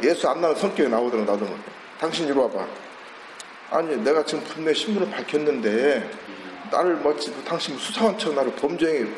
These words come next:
Speaker 1: 범죄자처럼 그 하는 태도가
Speaker 2: 예.
Speaker 1: 그 오-, 옳은 짓이냐?" 그랬더니 꼼짝 못 하더라고. "옳은 이야기지." 막 그래서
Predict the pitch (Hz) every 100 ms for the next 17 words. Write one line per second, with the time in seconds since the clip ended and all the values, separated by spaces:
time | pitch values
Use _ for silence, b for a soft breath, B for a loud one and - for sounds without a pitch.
0 | - 147 160 151 151 - 123 117 135 110
1 | - - - 135 196 170 - 233 180 135
2 | 131 147 147 - - - 104 101 143 120
3 | 147 120 156 165 - 131 113 135 147 123
4 | - - - - - - - 214 220 247
5 | 190 156 117 107 98 107 - - - -
6 | 165 233 226 202 170 - 180 170 202 -
7 | - 196 165